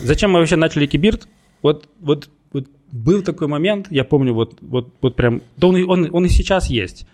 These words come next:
А, вот хочется как-то вот проораться, хочется, хочется о чем-то сказать, о, о чем мало кто говорит в абсолютно нецензуренной какой-то манере.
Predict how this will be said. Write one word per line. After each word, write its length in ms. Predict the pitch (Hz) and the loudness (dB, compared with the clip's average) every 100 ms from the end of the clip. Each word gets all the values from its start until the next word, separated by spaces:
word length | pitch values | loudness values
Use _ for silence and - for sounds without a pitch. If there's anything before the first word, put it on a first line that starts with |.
| _ _ _ _ | _ _ _ _
А, 500 | 127 127 120 104 - _ - | -2 0 2 0 -4 _ -2
вот 200 | 143 - | -2 -2
хочется 580 | - - 262 226 185 170 | -12 0 0 0 -2 0
как-то 340 | 196 185 160 | 0 0 2
вот 300 | 151 143 _ | 2 0 _
проораться, 760 | 160 156 147 143 131 - 101 - | 0 2 4 2 0 0 -6 -6
хочется, 720 | - 185 196 170 165 147 123 - _ | -2 0 0 0 2 2 0 -8 _
хочется 500 | - 180 170 - 135 | 0 0 0 0 2
о 60 | 139 | 2
чем-то 540 | - 170 165 151 - | 2 4 4 2 -4
сказать, 600 | 135 - 135 196 214 - | -2 0 2 2 0 -4
о, 240 | - 127 127 | -2 0 0
о 40 | 135 | 0
чем 200 | 165 135 | 0 2
мало 260 | 147 147 | 4 2
кто 160 | 139 147 | 0 -4
говорит 440 | 127 131 139 196 - | -2 0 0 -2 -6
в 180 | 113 - | -10 -4
абсолютно 1000 | 147 - - 143 175 175 147 135 127 120 _ _ _ | -4 0 2 4 2 0 0 0 0 -4 _ _ _
нецензуренной 1600 | 120 131 143 143 135 - - 147 135 120 156 160 143 135 123 117 104 | -4 2 2 2 0 -2 -2 0 0 0 2 2 2 0 -2 -2 -4
какой-то 400 | 131 147 139 120 | 0 0 0 -2
манере. 600 | 123 123 123 104 98 | -6 -8 -8 -8 -12